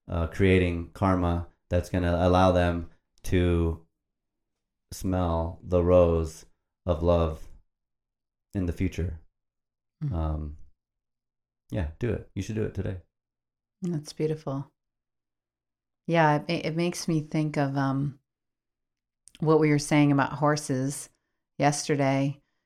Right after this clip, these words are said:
Speaker 2: you know, that if you can't be fully open and loving with your partner, you can be fully opening, open and loving with the universe.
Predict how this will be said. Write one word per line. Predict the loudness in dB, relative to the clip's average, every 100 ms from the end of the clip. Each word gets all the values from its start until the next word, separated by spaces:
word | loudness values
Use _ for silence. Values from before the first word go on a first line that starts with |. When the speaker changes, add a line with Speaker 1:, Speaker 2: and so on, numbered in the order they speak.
| _
Speaker 2:
you | -2 2
know, | 4 4 0 -6 _ _ _ -2
that | 6 8 6 4 -8 _ _ _ _ _ _ _ _ _ _
if | 4 4 2
you | 0
can't | 2 2 0 -6 -2
be | 2 2 2 0 -4 -14 4
fully | 6 6 4
open | 0 0 0
and | 2 0
loving | -2 -2 -4 -4 -6 -10 _ -10
with | -8 -6
your | -6
partner, | -6 0 0 2 -4 -4 -8 _ _ _ _
you | 0 0
can | 0 0 4 6 4
be | 4 4 4 0 -4 _ _ _
fully | 4 4 4
opening, | 0 2 2 2 -2 6
open | 8 8 6 4 4
and | 2
loving | 4 4 2 -2 -4 -8 _ _ _ _ 4
with | 6 6 2
the | 0
universe. | 0 0 -2 -8 -12 -16